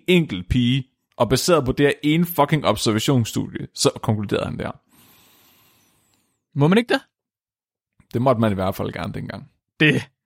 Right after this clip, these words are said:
Speaker 2: jeg tænker, det har været rigtig god videnskab dengang.
Speaker 1: Lille Rita på tre år. Hendes far havde forladt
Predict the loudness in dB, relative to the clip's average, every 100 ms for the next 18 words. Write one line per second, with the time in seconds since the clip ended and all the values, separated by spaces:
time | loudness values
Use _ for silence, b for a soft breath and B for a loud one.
0 | _ -4 2 2 4 2 2 0 0 0
1 | 2 0 2 0 0 -6 -6 -10 -10 -12
2 | -14 _ -4 2 4 4 2 2 -2 0
3 | -2 0 -2 0 0 -2 -2 -6 -8 _
4 | _ _ _ _ _ _ -8 2 4 4
5 | 0 0 2 2 2 0 0 0 0 0